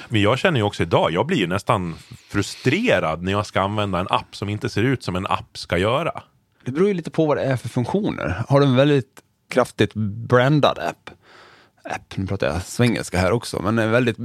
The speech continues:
Speaker 2: brandad app, så, eh, kanske det inte har så stor betydelse. Men samtidigt som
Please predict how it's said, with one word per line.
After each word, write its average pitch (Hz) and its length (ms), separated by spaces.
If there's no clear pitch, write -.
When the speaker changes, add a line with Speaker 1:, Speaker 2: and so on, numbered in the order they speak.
Speaker 2:
brandad 127 440
app, - 300
så, 101 360
eh, 95 140
kanske 104 300
det 90 60
inte 98 220
har 98 160
så - 120
stor 120 160
betydelse. - 680
Men 104 120
samtidigt 120 720
som 90 300